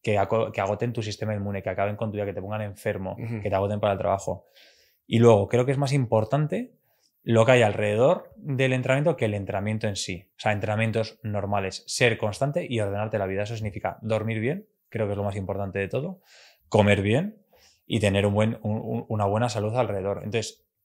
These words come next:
Speaker 1: ¿es recomendable hacer un Ironman y una maratón? Sí. ¿Por qué? Por el estilo de vida que te lleva para poder hacer los entrenamientos normales del día a día para poder realizar esa prueba. No hacer la prueba en sí.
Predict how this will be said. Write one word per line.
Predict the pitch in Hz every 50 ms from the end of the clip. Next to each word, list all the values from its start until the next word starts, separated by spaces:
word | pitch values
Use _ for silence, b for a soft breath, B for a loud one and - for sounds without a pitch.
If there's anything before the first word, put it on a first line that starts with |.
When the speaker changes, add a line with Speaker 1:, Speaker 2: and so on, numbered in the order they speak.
| _
Speaker 1:
¿es | - 151 160 165 160 - 180
recomendable | 180 185 175 175 185 185 185 180
hacer | 175 175 180 180
un | 180 175 180
Ironman | 180 175 180 175 175 175 175 175
y | 175
una | 175 175 170 165
maratón? | 170 165 165 175 165 143 - - -
Sí. | - - - - - 127 110 95 - - _ _ _ _ _ _
¿Por | - 120 110 110
qué? | - 165 180
Por | - - 123 113
el | 110 110
estilo | 110 104 - - 151 160 170
de | 170 165 160
vida | 165 170 165 170 170 170
que | - 131
te | - 127 120
lleva | 123 135 151 160 -
para | 147 127 117 -
poder | 120 117 123 135
hacer | 147 - 170 165 156 - -
los | 139 127 123 -
entrenamientos | 120 113 110 110 113 127 139 139 143 135 - -
normales | 147 139 139 139 139 151 156 143 117 107 - -
del | - 117 107 120 113 110 107 110 110
día | 135 151 156 143 139 135
a | 123
día | 127 151 170 180 196 226 247 - b b b b b b
para | - 113 107 104 98
poder | 110 110 110 120 131 131
realizar | 127 120 113 - 139 139
esa | 131 110 113 92
prueba. | 110 98 95 87 92 - _ _ _
No | - 123 139 160 170
hacer | 151 - - 135
la | 127 113
prueba | 107 107 101 95
en | 95
sí. | - - 87 - _